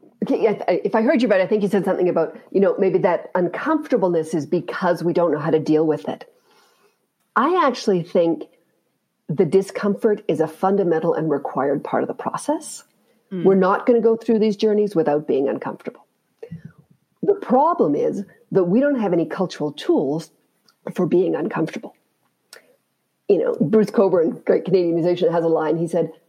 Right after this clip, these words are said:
Speaker 1: "Ask anyone who can recall. It's horrible to be born." I mean, you're squeezed through this tiny little hole. It hurts.
Speaker 2: <laughs> Right.
Speaker 1: Um, so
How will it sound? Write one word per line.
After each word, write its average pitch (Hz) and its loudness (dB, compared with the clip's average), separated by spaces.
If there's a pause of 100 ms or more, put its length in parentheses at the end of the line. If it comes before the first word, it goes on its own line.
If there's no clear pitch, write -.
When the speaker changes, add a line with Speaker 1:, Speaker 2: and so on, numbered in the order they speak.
Speaker 1:
"Ask 196 0 (140)
anyone 220 2
who 156 2
can 165 0
recall. 165 -2 (160)
It's 190 -2
horrible 226 0
to - -4
be - -2
born." - -6 (680)
I 208 0
mean, 233 0
you're 262 4
squeezed 320 2
through 311 2
this 269 4
tiny 294 2
little 294 4
hole. 349 2
It 311 4
hurts. 320 -2
Speaker 2:
<laughs> - -12 (800)
Right. 156 -8 (220)
Speaker 1:
Um, 262 2 (640)
so 302 0